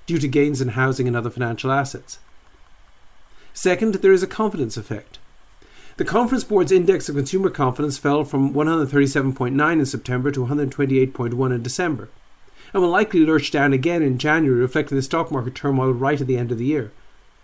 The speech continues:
However, the impact of the market swoon on confidence may be a little suppressed by the time of the year. Over the holiday season, most Americans probably spent less time watching financial news channels,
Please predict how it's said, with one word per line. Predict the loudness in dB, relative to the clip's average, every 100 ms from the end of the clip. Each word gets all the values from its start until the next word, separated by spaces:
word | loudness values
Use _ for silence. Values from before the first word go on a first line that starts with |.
| -20 -20 -20 -12 0
However, | 2 2
the | -2 6
impact | 6 6 0 0
of | -2
the |
market | 0 0 -2
swoon | 0 2 2
on |
confidence | 0 -2 0 -2 -4 -10 8
may | 8
be | 10
a | 4
little | 4
suppressed | -4 -8 -4 -4 -4 -4
by | -4 -4 -8
the | -6 -6
time | -2 0 2
of | 0
the | 0
year. | 2 0 -2 -20 -20 -20 _ -20 2
Over | 6 8
the | 6
holiday | 0 0 2 0
season, | -2 -6 -6 -8 -10 -20 -20 -20 -20 -20 -20 -20 -20 0
most | 8 8 8
Americans | 2 2 0 -4
probably | -4 -2 0
spent | 0 -4 -2
less | -4 -4
time | -2 0 0
watching | 0 -2 -2 -6
financial | -6 -4 -2 -2
news | -2 -6
channels, | -4 -4 -4 -8